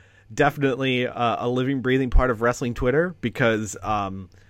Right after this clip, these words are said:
I saw a semi-viral tweet, as viral as one can go through, uh, you know, wrestling Twitter goes,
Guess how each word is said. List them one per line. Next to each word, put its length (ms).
I 180
saw 680
a 80
semi-viral 1000
tweet, 340
as 300
viral 360
as 120
one 200
can 160
go 140
through, 400
uh, 400
you 80
know, 120
wrestling 340
Twitter 420
goes, 360